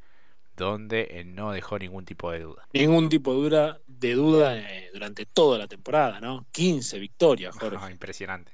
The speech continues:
Speaker 2: No, no, no quedan palabras. Estuvieron un escalón más arriba, e incluso teniendo en cuenta cómo fue el inicio para los Red Bull, ¿no?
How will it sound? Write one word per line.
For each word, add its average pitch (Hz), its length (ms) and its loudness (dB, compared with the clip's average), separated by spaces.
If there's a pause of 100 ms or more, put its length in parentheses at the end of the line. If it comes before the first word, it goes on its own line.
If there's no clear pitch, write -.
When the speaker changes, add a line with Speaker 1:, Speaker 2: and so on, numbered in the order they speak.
(140)
Speaker 2:
No, 120 320 4
no, 104 180 -6
no 110 140 -10
quedan 135 280 4
palabras. 139 720 4
Estuvieron 147 460 2
un 135 200 0
escalón 131 320 -4
más 127 160 -2
arriba, 156 500 6
e 135 100 -2
incluso 170 340 -2
teniendo 151 200 -2
en 135 60 0
cuenta 139 220 2
cómo 131 160 2
fue 135 420 6
el 117 60 0
inicio 139 400 -2
para 110 180 -4
los 110 140 0
Red 131 180 6
Bull, 131 240 6
¿no? 135 240 0